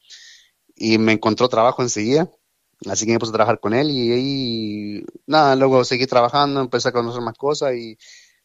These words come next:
lo que siempre me ha gustado mucho a mí en la cocina es el tema de la cocina aborigen o indígena de Australia, que aquí en Darwin se da mucho porque estamos muy en contacto con,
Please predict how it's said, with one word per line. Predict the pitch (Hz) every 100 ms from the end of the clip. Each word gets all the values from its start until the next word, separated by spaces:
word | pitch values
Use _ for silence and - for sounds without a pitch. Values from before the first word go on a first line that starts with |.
| -
lo | 165
que | 131
siempre | 143 151
me | 156
ha |
gustado | 156 156 143
mucho | 143 139
a |
mí | 143
en |
la | 135
cocina | 113 110 131 139
es | -
el | 110
tema | - 123 123
de | 110 107 101 98 95 - _ _ -
la | 107 104 101 104
cocina | - 101 123 120 110 98 - -
aborigen | 107 98 104 127 160
o | 123
indígena | 104 101 123 127
de | 113
Australia, | - 131 180 -
que | 120
aquí | 131
en | 131
Darwin | 131 143 139 131 -
se | 120
da | 113
mucho | 117 127 135 -
porque | 107 110
estamos | - 117 110
muy | 120
en |
contacto | 113 113 110 117
con, | 107 104 104 98